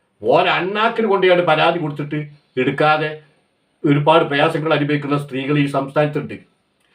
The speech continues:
ഈ പോലീസുകാരും ക്രൈംബ്രാഞ്ചിൻ്റെയും മുഖ്യമന്ത്രിക്കൊക്കെ പരാതി കൊടുത്തിട്ട് നടപടിയെടുക്കാത്ത ഒട്ടനവധി പീഡന കേസുകൾ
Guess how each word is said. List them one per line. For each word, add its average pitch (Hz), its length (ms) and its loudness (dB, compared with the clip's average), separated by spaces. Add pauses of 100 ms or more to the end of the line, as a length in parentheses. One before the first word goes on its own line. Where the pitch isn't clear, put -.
(240)
ഈ 139 120 0 (120)
പോലീസുകാരും 190 640 2
ക്രൈംബ്രാഞ്ചിൻ്റെയും 175 760 2
മുഖ്യമന്ത്രിക്കൊക്കെ 175 760 -2
പരാതി 170 380 2
കൊടുത്തിട്ട് 151 340 -6 (340)
നടപടിയെടുക്കാത്ത 151 720 0
ഒട്ടനവധി 147 540 -2
പീഡന 156 340 0
കേസുകൾ 139 320 -4